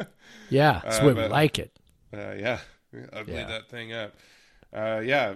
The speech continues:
Speaker 2: um, so Cal, Stanford, uh, one's very bad, one's pretty good. Uh, it's gonna be, uh,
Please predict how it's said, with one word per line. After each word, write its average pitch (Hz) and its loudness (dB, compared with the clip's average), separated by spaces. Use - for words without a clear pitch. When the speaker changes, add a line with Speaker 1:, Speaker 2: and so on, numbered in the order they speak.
Speaker 2:
um, 113 -2
so 117 -6
Cal, 123 -2
Stanford, 113 -10
uh, 98 -4
one's 110 -12
very 107 -6
bad, 95 -6
one's 98 -12
pretty 90 -14
good. 87 -12
Uh, 92 -12
it's 95 -14
gonna 95 -12
be, 92 -12
uh, 95 -12